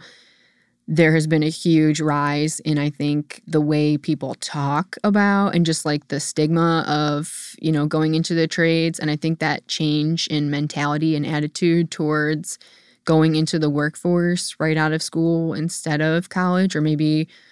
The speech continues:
going into the workforce knowing that it's gonna help you get through college. That's, I, I believe, what has changed, and that's what's helped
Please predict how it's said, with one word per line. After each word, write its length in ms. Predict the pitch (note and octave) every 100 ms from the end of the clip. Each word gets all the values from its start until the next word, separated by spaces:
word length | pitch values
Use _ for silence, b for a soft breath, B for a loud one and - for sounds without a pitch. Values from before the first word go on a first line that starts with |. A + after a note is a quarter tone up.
| b -
going 240 | D3+ D#3
into 220 | D#3+ D#3+
the 100 | D#3
workforce 560 | D3 D3+ - D#3 D3+ -
knowing 380 | D#3 D3 D3+ D3+
that 140 | C#3+
it's 160 | C#3+ -
gonna 180 | D3
help 260 | C#3+ D3 C#3+
you 180 | D3+ D3
get 260 | D3 - -
through 240 | D3+ D#3
college. 640 | F#3+ F#3 G3 G3+ G#3+ G#3 B B B B
That's, 320 | D#3 F3 E3 -
I, 140 | D#3 - -
I 180 | D#3 D3+
believe, 400 | D#3 D#3 D#3 D#3+
what 180 | D#3+
has 220 | E3 E3 -
changed, 400 | F3+ E3+ F3 E3
and 100 | D3+
that's 220 | D3 -
what's 240 | D3 C#3+
helped 480 | - D3 D3 - -